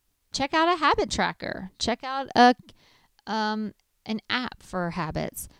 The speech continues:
Use a calendar. Print off a free calendar and just X off the days that you do the habit.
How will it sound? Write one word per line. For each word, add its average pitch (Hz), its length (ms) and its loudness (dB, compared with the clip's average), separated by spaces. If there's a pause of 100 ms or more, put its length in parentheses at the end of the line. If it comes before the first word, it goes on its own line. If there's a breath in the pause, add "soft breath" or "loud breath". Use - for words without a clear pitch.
Use 240 320 4
a 311 60 -8
calendar. 240 640 -2
Print 262 300 2
off 247 240 4
a 226 60 2
free 226 300 -12
calendar 190 640 -6 (340 soft breath)
and 262 260 2
just - 440 -2
X - 260 -8
off 262 220 -2
the 247 120 -4
days 226 640 -4 (280)
that 233 260 -6
you 269 180 -6
do 254 240 -4
the 294 120 -6
habit. 320 460 -8